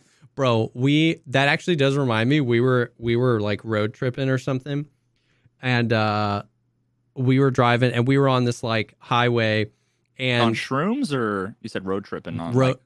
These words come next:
Speaker 1: yeah, yeah, yeah, road tripping, yep. And so we were
Speaker 2: This,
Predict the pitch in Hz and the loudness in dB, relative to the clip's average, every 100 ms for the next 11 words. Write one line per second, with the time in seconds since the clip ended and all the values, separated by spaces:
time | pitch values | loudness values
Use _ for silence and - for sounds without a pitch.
0 | - 135 104 110 117 95 98 - 113 87 | -6 -2 0 0 0 -2 -8 -10 -10 -8
1 | 113 104 101 101 - 104 104 - _ _ | -6 -6 -6 -10 -14 -10 -10 -10 _ _
2 | _ _ _ _ 139 143 131 156 143 170 | _ _ _ _ -2 -2 0 0 2 2
3 | 175 | 0